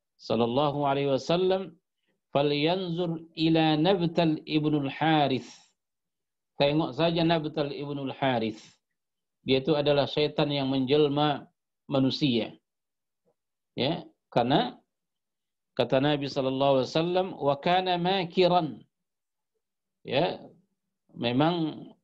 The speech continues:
orangnya makir, tukang tipu daya, Pak. Ya, musyawwah, khabith. Nah, jadi kalimat-kalimat yang menunjukkan, ya, buruknya perangainya,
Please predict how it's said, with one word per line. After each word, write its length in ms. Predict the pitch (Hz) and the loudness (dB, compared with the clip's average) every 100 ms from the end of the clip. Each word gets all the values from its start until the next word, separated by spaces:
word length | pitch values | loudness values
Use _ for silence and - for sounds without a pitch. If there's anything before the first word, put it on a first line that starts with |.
| - | -2
orangnya 800 | 135 147 151 151 165 175 160 - | 0 0 -2 -4 -4 -6 -10 -12
makir, 560 | 151 160 190 165 - 139 - _ _ _ _ _ | -2 0 0 -2 -2 -2 -4 _ _ _ _ _
tukang 400 | 151 151 156 147 | -4 0 0 2
tipu 280 | 160 156 156 | 0 4 4
daya, 440 | 156 160 160 143 | 4 2 0 -2
Pak. 180 | 120 - _ _ _ _ _ _ - | -6 -14 _ _ _ _ _ _ -12
Ya, 480 | 139 135 160 - - _ _ _ _ _ | -2 0 0 -6 -20 _ _ _ _ _
musyawwah, 640 | - - - 196 190 180 139 - - _ | -8 -2 2 4 4 2 2 -8 -20 _
khabith. 600 | - - 143 202 196 - - _ _ _ _ - - _ _ _ _ | -6 0 2 4 2 -2 -16 _ _ _ _ -20 -20 _ _ _ _
Nah, 320 | - - 110 113 - | -10 -10 -10 -16 -14
jadi 240 | 110 120 151 | -6 -4 0
kalimat-kalimat 960 | 143 147 143 135 - 135 135 151 170 - _ _ _ _ _ _ _ - _ - | 0 0 -2 -4 -2 0 2 0 -2 -12 _ _ _ _ _ _ _ -20 _ -10
yang 240 | - 120 123 | -2 0 2
menunjukkan, 880 | 127 131 135 127 127 160 156 135 - _ _ _ _ | 4 4 4 2 2 0 0 -8 -16 _ _ _ _
ya, 400 | - 120 110 107 | -2 0 0 0
buruknya 560 | 110 135 160 208 143 147 | 2 4 4 2 -2 -4
perangainya, 800 | 139 147 147 156 180 156 127 107 | 0 0 2 0 2 0 -2 -8